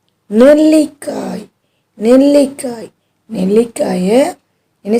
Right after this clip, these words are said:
செய்வாங்க? துவையல் பண்ணுவாங்க, ஜூஸ் போட்டு குடிப்பாங்க.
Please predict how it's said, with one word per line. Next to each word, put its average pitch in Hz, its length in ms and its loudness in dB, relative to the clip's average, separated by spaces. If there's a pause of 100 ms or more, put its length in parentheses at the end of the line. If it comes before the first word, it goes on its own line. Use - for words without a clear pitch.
செய்வாங்க? 226 420 2 (100)
துவையல் 220 460 4
பண்ணுவாங்க, 196 500 -6 (680)
ஜூஸ் 254 380 2
போட்டு 202 260 0
குடிப்பாங்க. 196 600 -8